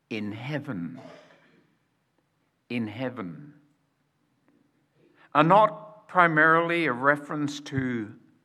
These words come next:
the location of the Father,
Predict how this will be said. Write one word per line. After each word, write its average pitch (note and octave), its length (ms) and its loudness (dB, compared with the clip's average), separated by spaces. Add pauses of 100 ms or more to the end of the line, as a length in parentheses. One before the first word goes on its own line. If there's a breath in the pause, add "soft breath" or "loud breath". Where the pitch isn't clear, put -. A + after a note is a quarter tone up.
(280)
the B2 100 -6
location A#2+ 1200 -6 (240)
of G2+ 160 -6
the G2 80 -12
Father, E2 420 -14